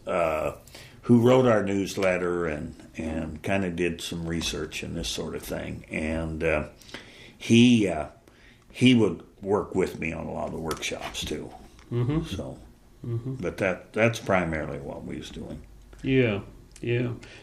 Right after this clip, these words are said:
Speaker 2: You have a chance to work with some interesting people down there during that time?
Speaker 1: Oh, yeah, yeah. I had, uh, we had the regional co-op, uh,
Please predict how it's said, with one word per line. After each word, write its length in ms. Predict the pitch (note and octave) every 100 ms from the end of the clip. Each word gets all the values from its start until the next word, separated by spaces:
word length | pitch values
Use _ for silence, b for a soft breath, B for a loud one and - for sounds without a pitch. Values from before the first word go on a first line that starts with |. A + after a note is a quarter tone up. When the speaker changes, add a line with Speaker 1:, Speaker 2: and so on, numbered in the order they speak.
| B
Speaker 2:
You 120 | G3 G3+
have 100 | G#3
a 40 |
chance 300 | - A3 G#3
to 80 | F3+
work 200 | F#3+ G3+
with 120 | F#3
some 160 | E3 E3+
interesting 420 | F3 F3 - D#3
people 300 | F#3+ G3 F#3+
down 240 | F#3 F#3 F#3+
there 180 | G3
during 260 | F3+ F3 F3
that 200 | F3+ F3
time? 140 | A3
Speaker 1:
Oh, 220 | A3 D3 F2+
yeah, 300 | E2 D2 C2+ - _ C3+
yeah. 460 | A#2+ A2+ A2+ A2 - B B B B
I 140 | F3 F#3
had, 400 | E3+ C#3+ B2+ A2+
uh, 180 | A2+ A2+
we 140 | D3 F3+
had 180 | C3+
the 80 | G2+
regional 540 | G2+ A#2 A#2+ A#2+ A2 G#2
co-op, 640 | A2 A2 G#2 G2+ - -
uh, 300 | F#2 F2+ F2